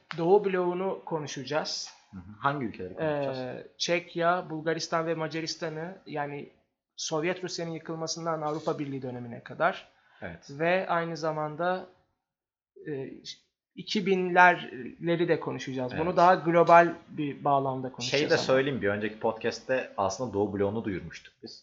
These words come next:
Speaker 1: Hı hı.
Speaker 2: Ee, fakat ben ufak bir rahatsızlık geçirdim. O yüzden halim yok. Sadece bu bölümü kaydettim. Yani kaydedebildik yani.
Speaker 1: Hı hı.
Speaker 2: İki, iki podcast'te enerjim yetmedi.
Speaker 1: Hı hı.
Speaker 2: O yüzden böyle bir şey oldu. Eğer gerçekten Doğu bloğunu bekleyen insanlar varsa kusura bakmayın.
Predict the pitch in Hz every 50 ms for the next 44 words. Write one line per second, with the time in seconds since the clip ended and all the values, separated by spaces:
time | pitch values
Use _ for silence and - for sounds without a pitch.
0 | _ - 156 151 - - 156 156 175 165 _ _ _ _ _ - 95 92 90 90
1 | 87 - 101 95 - 107 107 - - 98 101 101 - - - 104 101 - - -
2 | 87 - - - - - 107 - - 87 80 87 107 98 90 85 87 87 87 101
3 | 101 104 - - _ _ _ _ _ _ - - 98 92 98 110 120 123 117 104
4 | 101 101 - - - 95 90 87 87 92 82 82 92 90 87 95 98 95 - _
5 | _ - - - 85 82 80 80 78 - - 82 80 78 80 - - - - 92
6 | 87 78 80 82 90 - - 80 80 80 - _ - - 78 80 85 104 110 143
7 | 139 - 147 156 170 170 131 131 - - 120 - - - - 131 127 127 - 139
8 | 120 - - 135 117 107 107 110 104 113 117 107 107 107 - - 95 82 82 -
9 | - - - - - - 165 - _ _ _ _ _ _ - 113 120 117 113 110
10 | 123 120 117 113 104 101 92 90 82 92 - - 92 87 87 92 110 - - -
11 | - - - 107 101 104 107 110 - - - - - 101 101 - 117 110 107 107
12 | 104 101 104 104 104 90 101 98 98 98 98 95 95 - - 104 98 95 95 95
13 | - 98 95 98 101 107 110 107 101 - - 107 101 - - - - - 98 98
14 | 98 98 - - 92 87 98